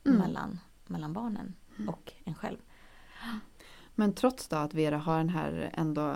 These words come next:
Speaker 1: liksom ganska trygga amningsresan, ö, den vad jag uppfattade som väldigt
Speaker 2: Mm.
Speaker 1: bra upplevelsen, eh, med helt normalt och så vidare, så satt hon ju också här, precis som Lollo,
Speaker 2: Mm.
Speaker 1: höggravid.
Speaker 2: Precis.
Speaker 1: <laughs> Eh, och hon sa ju ändå så här att, "Nej, men jag känner mig lite orolig för att det inte skulle funka den här
Speaker 2: Mm.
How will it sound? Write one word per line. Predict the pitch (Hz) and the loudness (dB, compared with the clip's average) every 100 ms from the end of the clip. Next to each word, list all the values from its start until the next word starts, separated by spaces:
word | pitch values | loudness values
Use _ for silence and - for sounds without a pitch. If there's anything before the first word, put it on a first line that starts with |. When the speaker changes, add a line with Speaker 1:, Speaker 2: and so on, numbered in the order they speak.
| 156 | -4
Speaker 1:
liksom | 170 170 147 175 - - | -4 -2 -2 -2 -8 -6
ganska | 175 165 165 | -4 -4 -4
trygga | 170 - 175 165 180 | -4 -2 0 0 0
amningsresan, | 156 165 160 160 156 180 170 180 170 - 160 | 2 2 4 2 2 2 4 2 0 0 0
ö, | 151 165 170 170 | 0 0 -2 -2
den | 175 170 170 165 165 - | -4 0 2 2 0 -2
vad | 175 | 0
jag | 156 | 0
uppfattade | 165 - 160 156 170 | -2 -4 -2 -4 -2
som | 147 | 0
väldigt | 151 226 | 6 10
Speaker 2:
Mm. | 247 | 12
Speaker 1:
bra | 262 269 | 10 8
upplevelsen, | - 175 - 165 160 160 170 170 156 160 165 170 - - - - | 6 0 2 2 4 2 -2 -2 0 0 0 -2 -6 -14 -14 -4
eh, | 170 165 165 | -2 0 -2
med | 151 165 | 0 0
helt | 160 165 | 0 -2
normalt | 175 156 165 170 | -4 -2 -2 -4
och | - | -4
så | 165 | -2
vidare, | 165 | -2
så | 170 - | -4 -4
satt | 190 220 | -2 2
hon | |
ju | 196 | 0
också | 196 226 | 2 0
här, | 165 143 208 | 2 2 0
precis | 175 160 | 0 0
som | 165 | 0
Lollo, | 175 175 151 147 | 0 0 2 10
Speaker 2:
Mm. | 233 262 | 12 12
Speaker 1:
höggravid. | 180 170 170 175 180 214 302 | 12 10 8 4 8 8 10
Speaker 2:
Precis. | 269 233 269 302 - | 12 10 8 4 -2
Speaker 1:
<laughs> | - 381 349 269 - | -12 -10 -10 -8 2
Eh, | 220 196 - | 2 2 0
och | 208 - - | -4 -4 0
hon | 185 180 | 2 4
sa | 175 233 | 6 6
ju | 440 | 6
ändå | 302 170 | 4 4
så | 170 | 0
här | - | -4
att, | - - - | -4 -8 0
"Nej, | 262 | 4
men | 196 | 4
jag | 170 | 4
känner | 214 339 | 6 6
mig | 415 | 8
lite | 226 170 | 4 4
orolig | 143 131 294 302 | -2 2 2 2
för | - | 0
att | 170 | -4
det | 170 | -4
inte | 170 | -4
skulle | - 160 | -6 -6
funka | 165 170 180 - | 0 0 0 0
den | 339 359 | 2 4
här | |
Speaker 2:
Mm. | 247 | 8